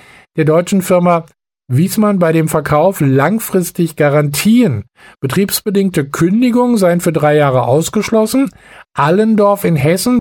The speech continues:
bleibe für mindestens zehn Jahre Sitz des Unternehmens. Die wichtigsten Produktions-, Forschungs- und Entwicklungsstandorte seien für fünf Jahre gesichert. Wiesmann ist neben Bosch und Vaillant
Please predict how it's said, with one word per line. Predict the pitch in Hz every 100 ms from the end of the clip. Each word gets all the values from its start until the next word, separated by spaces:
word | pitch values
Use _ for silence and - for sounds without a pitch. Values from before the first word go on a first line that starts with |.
| -
bleibe | 147 156 175 180
für | 180
mindestens | 165 185 185 180 160 - -
zehn | - 220 262 226
Jahre | 143 135 131 139
Sitz | 123 220 - -
des | 156 143
Unternehmens. | 160 160 151 147 170 233 262 - _ - - _
Die | 156
wichtigsten | 180 202 226 - - 202
Produktions-, | 175 170 165 - 180 226 226
Forschungs- | 185 170 202 226 214 180
und | 175 175
Entwicklungsstandorte | 156 143 185 208 208 185 - 185 175 160 170 170
seien | 151 147 156
für | 156
fünf | 147 208 233 -
Jahre | 143 131 131
gesichert. | 131 127 143 151 123 - - - - -
Wiesmann | 180 180 240 233
ist | 214 196
neben | 185 170
Bosch | 139 190 - 165
und | 156
Vaillant | 143 139 139 165 226